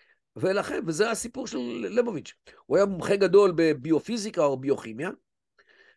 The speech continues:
ומומחה גדול בפילוסופיה יהודית, ומומחה קטן מאוד, אם בכלל, בדברים שקשורים לפוליטיקה ומזרח תיכון.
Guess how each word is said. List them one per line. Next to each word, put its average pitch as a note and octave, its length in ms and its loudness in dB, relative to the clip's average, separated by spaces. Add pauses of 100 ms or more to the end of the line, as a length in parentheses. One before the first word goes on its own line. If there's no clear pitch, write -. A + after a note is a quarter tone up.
(160)
ומומחה E3+ 1200 4
גדול F#3+ 260 4
בפילוסופיה E3 640 -2
יהודית, C3 640 -6 (880)
ומומחה B3 840 2
קטן A#3+ 340 -2
מאוד, D4+ 420 0 (200)
אם E3+ 80 -4
בכלל, - 380 -4 (640)
בדברים F3 720 0
שקשורים E3 680 -6
לפוליטיקה E3+ 1200 0
ומזרח C#3+ 340 -6
תיכון. - 260 -18